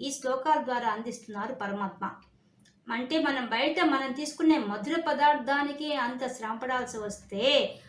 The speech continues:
మనలోనే కూర్చున్న ఆత్మతత్వాన్ని, ఆ ఆనంద సత్ చిత్ ఆనంద స్వరూపాన్ని చూడాలంటే మనం ఏ విధంగా ఉండాలి అనే దానికి గైడెన్స్ ఇస్తున్నారు ఈ శ్లోకాన్ని, ఈ రెండు శ్లోకాలని. ఏం చేయాలి? మొదట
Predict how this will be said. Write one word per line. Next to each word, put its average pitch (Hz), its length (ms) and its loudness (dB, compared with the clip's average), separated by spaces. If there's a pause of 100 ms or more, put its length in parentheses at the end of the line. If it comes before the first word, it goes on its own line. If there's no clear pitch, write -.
(280)
మనలోనే 302 840 6
కూర్చున్న 339 380 6
ఆత్మతత్వాన్ని, 254 1300 0
ఆ 208 100 2
ఆనంద 240 580 2
సత్ 285 560 -2
చిత్ 311 240 -4
ఆనంద 277 400 2
స్వరూపాన్ని 247 680 -2
చూడాలంటే 240 760 4 (400)
మనం 226 400 -2
ఏ 240 200 2
విధంగా 240 420 0
ఉండాలి 208 520 0 (140)
అనే 220 160 -2
దానికి 226 600 -2 (360)
గైడెన్స్ 269 580 6
ఇస్తున్నారు 220 560 -6
ఈ 233 80 -2
శ్లోకాన్ని, 214 840 -2
ఈ - 20 -2
రెండు 262 220 0
శ్లోకాలని. 175 580 -4 (460)
ఏం 339 280 6
చేయాలి? 294 340 6
మొదట 247 320 0